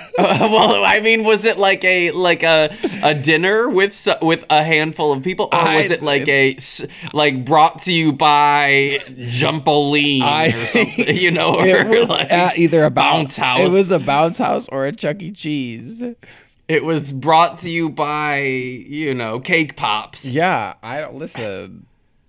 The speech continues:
Speaker 1: You know how celebrities be doing
Speaker 2: <laughs>
Speaker 1: things.
Speaker 2: There you were at Luke Dunphy's birthday.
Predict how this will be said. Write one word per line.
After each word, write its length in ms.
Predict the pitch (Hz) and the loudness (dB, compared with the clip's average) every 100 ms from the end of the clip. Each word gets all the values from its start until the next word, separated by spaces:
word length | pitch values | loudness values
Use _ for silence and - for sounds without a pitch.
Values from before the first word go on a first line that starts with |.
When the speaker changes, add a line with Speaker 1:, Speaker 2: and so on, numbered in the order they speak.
| _ _ _ - - - | _ _ _ -6 -6 -4
Speaker 1:
You 120 | 403 349 | -2 0
know 100 | 151 | 0
how 140 | 143 | -2
celebrities 640 | 143 160 135 131 135 123 113 | -4 0 0 2 0 0 -4
be 180 | 127 | -8
doing 440 | 110 127 117 113 113 | -6 -6 -6 -6 -6
Speaker 2:
<laughs> 0 | |
Speaker 1:
things. 640 | 117 120 117 117 113 117 | -4 -4 -2 -2 -2 -2
Speaker 2:
There 240 | 139 151 160 | 0 0 0
you 220 | 175 180 | -2 0
were 140 | 170 120 | 0 0
at 120 | 101 | -2
Luke 440 | 120 147 156 - 95 | 0 2 0 -6 -8
Dunphy's 640 | 127 131 202 127 135 170 | -6 -6 -8 -8 -10 -10
birthday. 840 | 107 110 113 - 73 - 247 254 | -10 -10 -10 -12 -12 -10 -10 -12